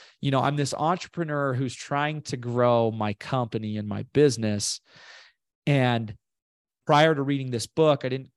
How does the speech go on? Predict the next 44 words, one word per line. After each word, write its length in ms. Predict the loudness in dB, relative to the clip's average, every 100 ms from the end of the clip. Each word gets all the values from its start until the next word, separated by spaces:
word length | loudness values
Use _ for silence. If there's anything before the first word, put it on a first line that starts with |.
| _
quite 420 | -6 0 0 -2
grasp 500 | -6 -2 -2 -2 -6
these 160 | -10 -10
principles 400 | -8 -6 -4 -2
enough 400 | 0 2 2 0
to 240 | -2 -2
not 380 | -2 -2 -2 -2
get 140 | -8 -6
frustrated 500 | -4 -4 -2 -2 -4
or 60 |
feel 180 | -4 -4
like 140 | -4
a 40 | -4
victim 380 | -4 -4 -6 -8
because 260 | -6 -6
of 80 | -2
what 140 | 0
was 100 | 0
going 240 | 0 2 2
on 280 | 2 -2 -4 _ _ _ _ -6
at 180 | -6
my 140 | -6 -8
personal 580 | 2 4 4 2 -2 -2
job. 440 | 0 0 0 -2
And 100 | -4
I'd 180 | -6 -6
find 220 | -6 -4
myself 340 | -4 -2 -4
in 80 | -4
this, 180 | -8 -6
like, 220 | -6 -6
in 140 | -6 -6
between 600 | -6 -2 0 0 -2 -6 -14 -20 -18 -4
world 400 | 4 6 6 6
of, 240 | 2 -2 -6
of 160 | -4
being 220 | -2 -2
excited, 480 | -2 -2 2 4 2
but 120 | -2
then 140 | -6 -8
pissed 360 | -4 -4 0
off, 360 | 4 4 2 -2 _ _ _ _ _
you 120 | -6 -4
know, 440 | -2 -2 -2 -6